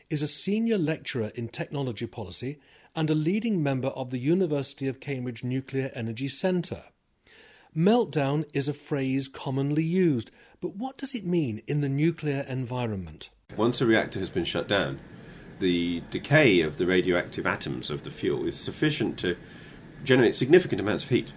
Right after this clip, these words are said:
Speaker 2: i-, initially, uh, between five and ten percent of the amount of heat you'd get when it was actually running at full power. And that needs to be cooled actively, in, in most cases, with the flow of, uh, water. If for any reason the fuel starts to become uncovered and, and, uh, uncooled,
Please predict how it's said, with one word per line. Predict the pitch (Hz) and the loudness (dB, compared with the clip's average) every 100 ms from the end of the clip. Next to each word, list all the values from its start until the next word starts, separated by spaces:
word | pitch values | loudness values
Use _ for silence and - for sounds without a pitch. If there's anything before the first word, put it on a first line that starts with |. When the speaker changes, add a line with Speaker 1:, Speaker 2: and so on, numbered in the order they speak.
| - | -6
Speaker 2:
i-, | |
initially, | 82 87 107 - 67 69 69 | 0 2 2 0 -2 -2 -2
uh, | 67 | -6
between | 69 - - 85 | -8 -10 -4 -4
five | - 92 85 | -2 -2 0
and | 78 | -2
ten | 80 82 | -4 -4
percent | - 82 73 | -4 -4 -4
of | - | -4
the | |
amount | 80 80 | -2 -4
of | 71 | -2
heat | 82 73 | -4 -4
you'd | 73 | -4
get | 82 73 | -4 -2
when | 80 | -4
it | 76 | -4
was | 82 | -4
actually | 78 82 | -4 -4
running | 78 80 76 | -4 -2 -4
at | 71 | -4
full | 87 | -8
power. | - 98 73 - - - - - - - - | -8 -12 -14 -16 -20 -20 -20 -18 -20 -10 0
And | 117 | 4
that | 151 - | 6 6
needs | 139 131 - | 6 6 2
to | 107 | -6
be | 120 | 2
cooled | - 113 71 - | 4 4 0 -4
actively, | 87 - 69 65 67 | -4 -4 -4 -2 -2
in, | 67 | -4
in | 69 71 | -4 0
most | 87 85 | 0 0
cases, | 69 65 71 | -4 -6 -6
with | 69 71 | -6 -8
the | |
flow | 76 80 76 | -8 -4 -2
of, | 71 - - - | -4 -8 -16 -12
uh, | 85 80 | -8 -6
water. | 92 107 104 - - - - - - | -2 -2 -2 -12 -16 -18 -18 -18 4
If | 120 127 | 6 8
for | 160 | 6
any | 151 | 8
reason | 143 127 120 | 8 6 6
the | 104 | 6
fuel | 107 117 | 6 4
starts | 107 110 92 | 4 0 -2
to | - | -4
become | - - 92 | -6 -2 0
uncovered | 87 80 139 113 73 | 0 2 2 2 -2
and, | 82 76 | -4 -4
and, | 76 76 | -4 -4
uh, | - - | -6 -2
uncooled, | 95 90 - - - | 0 2 4 2 2